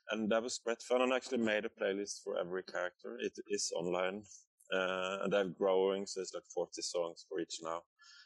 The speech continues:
That is so fun, and it's, uh, you know, you could, you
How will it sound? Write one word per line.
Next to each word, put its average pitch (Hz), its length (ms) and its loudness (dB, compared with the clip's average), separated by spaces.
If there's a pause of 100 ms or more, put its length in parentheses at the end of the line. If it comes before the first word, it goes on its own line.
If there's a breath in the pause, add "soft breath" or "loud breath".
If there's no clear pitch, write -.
(200 loud breath)
That 92 140 4
is 95 140 2
so 85 240 2
fun, 110 400 -4 (180)
and 95 80 -2
it's, - 540 2 (100)
uh, 87 160 -6
you 98 140 -2
know, 85 200 2
you 95 120 2
could, 104 260 -4
you - 80 -8